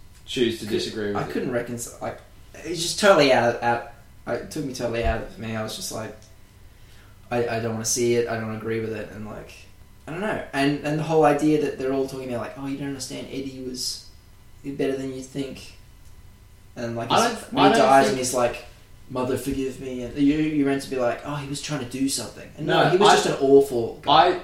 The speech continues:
Speaker 1: I, I disagree with that. I don't think in any point in that film they're trying to show that he's trying to do something. He
Speaker 2: No.
Speaker 1: is always a horrible, terrible human being.
Speaker 2: But
Speaker 1: And
Speaker 2: all the
Speaker 1: he
Speaker 2: characters,
Speaker 1: never does
Speaker 2: all the characters
Speaker 1: anything
Speaker 2: turn up to
Speaker 1: redeeming.
Speaker 2: his funeral, and all the characters
Speaker 1: But, but people turn up to funerals of people that they hate.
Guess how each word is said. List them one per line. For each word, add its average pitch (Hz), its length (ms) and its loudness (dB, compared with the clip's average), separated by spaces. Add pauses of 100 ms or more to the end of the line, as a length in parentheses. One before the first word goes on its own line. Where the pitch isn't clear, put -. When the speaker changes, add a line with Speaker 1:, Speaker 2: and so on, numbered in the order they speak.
Speaker 1:
I, 160 140 0
I 165 60 -4
disagree 143 440 0
with 135 100 -2
that. - 200 -4
I 147 120 0
don't 151 200 0
think 131 340 -10
in 135 120 -10
any 135 280 -6
point 127 240 -8
in 110 80 -8
that 107 180 -8
film 110 260 -8
they're 104 140 -6
trying 110 200 -10
to 110 60 -8
show 107 240 -8
that 82 100 -10
he's 101 160 -8
trying 87 220 -12
to 87 120 -14
do 65 100 -12
something. - 360 -16 (320)
He - 80 -8
Speaker 2:
No. - 80 -2
Speaker 1:
is - 300 -6
always 143 760 2 (260)
a - 40 -20
horrible, 135 580 -2
terrible 131 440 -2
human 120 340 -6
being. 104 480 -8 (1000)
Speaker 2:
But - 260 -2 (480)
Speaker 1:
And 139 140 0
Speaker 2:
all - 60 4
the 143 60 -2
Speaker 1:
he 143 60 2
Speaker 2:
characters, 147 380 6
Speaker 1:
never 151 120 6
does 139 240 8
Speaker 2:
all 135 60 4
the 139 60 2
characters 143 300 4
Speaker 1:
anything 139 100 4
Speaker 2:
turn 139 80 6
up - 60 4
to 143 60 6
Speaker 1:
redeeming. 135 240 6
Speaker 2:
his - 120 -6
funeral, 143 460 0
and 117 100 -6
all 123 160 -6
the 135 60 -8
characters 120 440 2
Speaker 1:
But, 147 340 6
but 143 200 4
people 180 240 6
turn 151 200 0
up 135 160 -2
to 120 80 -8
funerals 117 460 -2
of 107 100 -8
people 110 220 -4
that 104 100 -4
they 95 140 -4
hate. - 380 -2